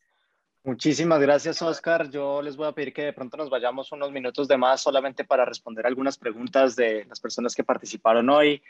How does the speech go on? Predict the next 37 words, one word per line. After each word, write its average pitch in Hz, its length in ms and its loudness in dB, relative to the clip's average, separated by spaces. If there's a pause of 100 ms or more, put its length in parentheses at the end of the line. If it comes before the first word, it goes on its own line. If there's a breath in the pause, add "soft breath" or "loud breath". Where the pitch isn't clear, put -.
(400 soft breath)
Eh, 120 600 2 (440)
la 123 180 -4
primera 127 340 2
de 139 220 4
ellas 156 640 -2
es, 135 760 -6 (160)
¿cuál 151 220 0
ha 151 60 0
sido 165 240 0
el 160 80 -6
país 135 260 0
de 143 60 -4
América 147 300 -4
Latina 131 360 -6
que 139 100 -8
ha 127 80 0
hecho 123 160 -8
la 139 120 -4
tarea 117 260 -4
más 131 300 -2
destacada 123 720 -2
en 117 160 -20
los 110 140 -16
procesos 120 400 -10
de 147 80 0
integración 127 500 -2
económica 120 540 -2
de 113 80 2
la 107 80 -2
población 110 400 -6
migrante? 143 600 2 (800 soft breath)
Eh, 117 720 4 (300)
se 107 80 -18
me 104 140 -14
fue 113 140 -2
el 104 60 -4
chat. 110 220 0